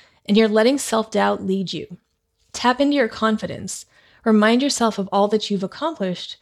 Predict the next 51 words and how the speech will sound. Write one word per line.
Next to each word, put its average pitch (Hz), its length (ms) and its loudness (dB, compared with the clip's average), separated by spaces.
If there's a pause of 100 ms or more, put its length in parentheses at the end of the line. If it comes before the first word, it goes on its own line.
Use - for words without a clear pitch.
(300)
even 311 300 2
the 370 120 0
things 302 240 0
that 240 140 2
feel 240 200 0
tiny 233 380 0
to 196 160 -8
you. - 240 -14 (480)
Think 277 160 4
of 381 80 2
what 403 180 6
motivated 254 500 2
you 240 120 0
to 226 80 2
start 208 340 0
your 196 100 -2
business, 185 600 -6 (280)
where 226 140 6
you 277 160 4
were 294 160 4
at 220 160 2
that 220 220 2
time 302 420 -2
compared 233 440 2
to 233 80 2
where 220 120 4
you 214 160 4
are 190 140 0
now 196 420 -2
and 233 160 0
where 202 100 0
you 202 120 2
want 196 140 -2
to 180 60 -4
go. 175 380 -6 (440)
Own 240 240 6
your 247 120 4
progress, 254 800 -2 (100)
own 202 180 4
your 185 120 2
setbacks, 208 800 -2 (320)
realize 294 640 4
that 202 260 0
you 208 140 0
already 220 260 2
have 226 360 -4
everything 226 480 0
you 220 100 2
need 202 240 0
to 185 100 -10
succeed. - 600 -10